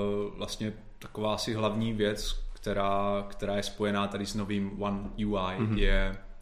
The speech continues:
Speaker 1: eh, možnost ovládat ten telefon doopravdy jedním prstem nebo pohodlněji jedním
Speaker 2: Mhm.
Speaker 1: prstem, tak jak jsme zvyklí. Protože i tak asi nejpoužívanější aplikace si dáváš někam dolů doprava, předpokládám,
Speaker 2: Jasně.
Speaker 1: když na ně,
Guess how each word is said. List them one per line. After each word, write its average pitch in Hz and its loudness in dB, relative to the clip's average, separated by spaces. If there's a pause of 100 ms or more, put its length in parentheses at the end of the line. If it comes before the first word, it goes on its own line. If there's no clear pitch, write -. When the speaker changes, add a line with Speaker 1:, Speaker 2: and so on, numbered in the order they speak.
Speaker 1:
eh, 95 -2
možnost 104 -2
ovládat 101 -2
ten 104 -2
telefon 101 -2
doopravdy 101 0 (240)
jedním 107 0
prstem 123 -2
nebo 104 2
pohodlněji 110 0
jedním 107 0
Speaker 2:
Mhm. 104 2
Speaker 1:
prstem, 101 0
tak 98 0
jak 98 -2
jsme 107 -2
zvyklí. 95 -6 (360)
Protože 98 -2
i 101 0
tak 101 -2 (220)
asi - -2
nejpoužívanější 101 -2
aplikace 98 -4
si - -2
dáváš 95 0
někam 98 -4
dolů 98 0
doprava, 95 -2
předpokládám, 98 -4
Speaker 2:
Jasně. 92 -2
Speaker 1:
když 95 -6
na 95 -8
ně, 92 -8